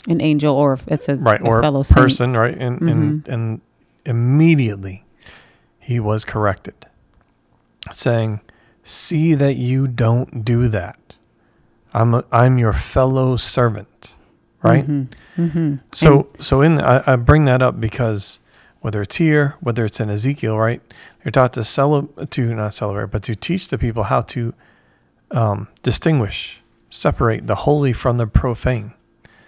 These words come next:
Speaker 2: right?
Speaker 1: So what things honor God
Speaker 2: Exactly.
Speaker 1: ver-, versus what things dishonor God.
Speaker 2: And, and, and there's a scripture that tells us that, that people in leadership, teachers, right? They're all held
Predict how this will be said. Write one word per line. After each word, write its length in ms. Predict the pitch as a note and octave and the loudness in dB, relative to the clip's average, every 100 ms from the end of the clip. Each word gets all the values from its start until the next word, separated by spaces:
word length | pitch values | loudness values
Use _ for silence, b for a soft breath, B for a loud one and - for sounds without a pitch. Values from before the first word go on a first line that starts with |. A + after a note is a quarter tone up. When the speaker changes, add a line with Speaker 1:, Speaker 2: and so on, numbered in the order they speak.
| b b b b b - | b b b b b -4
Speaker 2:
right? 260 | A2 A#2 F#3+ _ | 0 0 -2 _
Speaker 1:
So 160 | - E3 | -6 -2
what 280 | D3+ F#3+ - | 4 4 4
things 240 | F#3 E3 - | 4 4 4
honor 240 | E3+ E3+ D3 | 4 6 4
God 400 | C#3+ C3 C3 - - | 2 -4 -8 -10 -2
Speaker 2:
Exactly. 640 | A#2+ A2 A#2+ A#2 D3 C#3+ - | 0 2 4 4 2 -2 -2
Speaker 1:
ver-, 80 | |
versus 500 | C#3+ G3 G3+ D#3 C#3+ | 4 6 6 4 0
what 300 | D3+ F3 - | 2 2 2
things 320 | - D3 C#3+ - D3+ | 2 0 0 -4 0
dishonor 560 | D#3+ D#3+ - C#3+ C3 | 2 0 -2 -2 -2
God. 320 | C3+ - - - - - F3 | -4 -6 -8 -14 -20 -10 0
Speaker 2:
And, 260 | B2+ B2+ | 0 2
and, 300 | B2 B2 C3+ - | 0 0 -2 -2
and 340 | D3+ D#3+ A#2+ | 2 4 4
there's 240 | A2+ A2 A2+ | 2 0 -2
a 60 | |
scripture 320 | G2+ C3 - A#2 | -6 -6 -6 -6
that 100 | G#2+ | -2
tells 280 | C#3+ D3+ | -2 -2
us 180 | A2 - | -4 -6
that, 240 | - A2 - b b b b b b _ _ _ _ | -2 -4 -4 b b b b b b _ _ _ _
that 360 | A3 A2 G#2 - _ _ - | -6 -2 -4 -4 _ _ 4
people 260 | A#2+ A2+ G#2+ | 4 4 0
in 80 | |
leadership, 440 | G#2+ A2 F#2 - - _ _ - | 0 0 -2 -8 -12 _ _ -6
teachers, 500 | B2 A2+ G#2+ F#2+ G#2+ | -2 -2 -4 -6 -4
right? 240 | G#2+ - - - | -6 -6 -16 -6
They're 320 | A#2 A#2+ A#2+ | 0 2 2
all 340 | A#2+ B2+ C#3 | 2 2 2
held 500 | B2+ C3 B2 A#2 C#3+ | -2 -4 -2 -4 -6